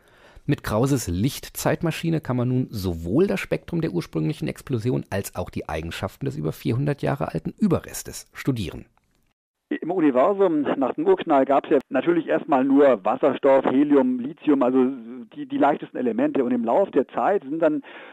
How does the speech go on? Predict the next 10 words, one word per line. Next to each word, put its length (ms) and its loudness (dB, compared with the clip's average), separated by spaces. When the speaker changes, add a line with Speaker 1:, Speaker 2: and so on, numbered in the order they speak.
Speaker 2:
durch 200 4
Sterne, 540 4
durch, 340 0
durch 220 0
Fusionsprozesse 880 0
schwere 280 2
Elemente 340 2
entstanden, 1040 -2
Kohlenstoff, 640 0
Sauerstoff. 500 2